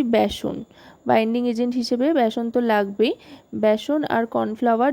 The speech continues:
দুটোই এখানে মোটামুটি সমপরিমাণে ব্যবহার করছি। বড় চামচের দু চামচ মতো বেসন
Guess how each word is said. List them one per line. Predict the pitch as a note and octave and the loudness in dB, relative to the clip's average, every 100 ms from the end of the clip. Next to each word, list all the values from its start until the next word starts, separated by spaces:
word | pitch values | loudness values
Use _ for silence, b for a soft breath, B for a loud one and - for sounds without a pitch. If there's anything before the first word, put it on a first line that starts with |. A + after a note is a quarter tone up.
| A3+ | -2
দুটোই | A3+ A#3 C4 C4+ | -4 0 0 0
এখানে | A#3 B3 A3+ F4 - b b b - | 0 -2 -2 -4 -6 b b b -6
মোটামুটি | A3+ A3+ A#3 B3 B3+ | -2 -2 -2 -2 0
সমপরিমাণে | B3+ A3 A3+ A3+ A3+ A3+ A3+ A#3 A3+ | 0 0 0 0 2 0 0 2 2
ব্যবহার | G3+ G#3+ A3+ G#3+ - | 2 2 0 -2 0
করছি। | A3 A3 - - D#4 B4+ _ _ _ _ _ _ _ _ B B B B B B _ _ - | -2 -2 -10 -6 -4 -4 _ _ _ _ _ _ _ _ B B B B B B _ _ -4
বড় | A#3 A3 A3 | 2 2 2
চামচের | A#3 A3+ A3+ B3+ A3 | 0 -2 0 -2 0
দু | A3+ | -2
চামচ | A3+ A3+ A3+ A#3 | 0 0 -2 -4
মতো | A#3 A#3 A3+ D4 C5+ _ _ _ - - _ _ _ _ _ _ - - - - - - B B B - A3 | -2 -4 0 -2 -2 _ _ _ -20 -20 _ _ _ _ _ _ -20 -20 -20 -20 -20 -20 B B B -4 2
বেসন | A3 A3 B3 | 2 2 -4